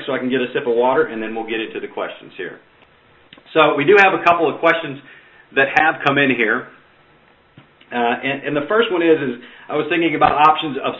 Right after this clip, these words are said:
second mailers to the same list. Is that available, and what's the cost? Uh, yes, that is, uh, certainly available, uh, but it is more cost-effective,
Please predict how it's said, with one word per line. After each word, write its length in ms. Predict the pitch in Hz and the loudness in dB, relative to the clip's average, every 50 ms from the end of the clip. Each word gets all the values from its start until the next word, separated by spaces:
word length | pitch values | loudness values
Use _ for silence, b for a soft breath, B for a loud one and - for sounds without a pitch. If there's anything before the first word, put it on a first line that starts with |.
| - - 165 | -2 0 2
second 320 | 156 156 - 147 123 127 | 2 2 2 0 0 2
mailers 380 | 131 139 143 135 135 127 120 120 - - | 4 4 4 4 4 2 2 0 -2 -4
to 80 | 123 | -4
the 180 | 110 110 - - - | -4 -4 -4 -4 0
same 340 | 156 147 143 131 123 117 120 | 0 2 2 2 0 2 2
list. 400 | 135 139 127 120 120 - - 120 | 4 4 4 4 2 -2 -6 -10
Is 80 | 113 | -4
that 160 | 131 135 131 135 | -2 -2 0 0
available, 640 | 123 113 127 131 139 135 120 113 113 113 117 113 | 2 2 4 4 4 4 2 2 2 2 2 0
and 220 | 110 113 110 104 107 | -2 -6 -6 -6 -4
what's 240 | 127 135 - - - | -4 -4 -4 -6 -10
the 80 | 113 - - | -12 -10 -6
cost? 380 | - 139 123 101 101 101 - B B B B B B B | -4 -2 -2 -2 -2 -6 -10 B B B B B B B
Uh, 240 | 123 131 143 135 123 | -2 -2 -2 0 0
yes, 240 | 143 147 135 - - | 0 0 0 0 -2
that 240 | 151 139 139 139 143 | -2 -2 -2 0 0
is, 160 | 139 131 123 - - - _ _ _ - | 0 0 -2 -4 -12 -20 _ _ _ -6
uh, 320 | 127 123 123 120 120 - | -2 -2 -2 -2 -2 0
certainly 380 | - 190 202 196 170 147 143 135 123 117 | 2 2 4 4 2 0 0 2 2 2
available, 640 | - 135 131 139 135 120 110 107 107 104 - - - - _ _ _ _ _ _ _ _ _ _ _ _ _ - | 4 4 4 4 4 2 2 0 -2 -6 -6 -10 -16 -20 _ _ _ _ _ _ _ _ _ _ _ _ _ -4
uh, 200 | 120 117 117 - 131 | -2 -2 -2 -2 -2
but 100 | 131 139 | 0 0
it 80 | 139 | 2
is 160 | 143 160 165 156 - | 2 2 2 0 -2
more 260 | 147 143 143 131 - | -4 -4 -4 -4 -4
cost-effective, 680 | - 135 135 135 135 - 123 - 131 127 127 - 127 | -2 -2 -2 -2 -2 -6 -6 -4 -4 -4 -2 -4 -6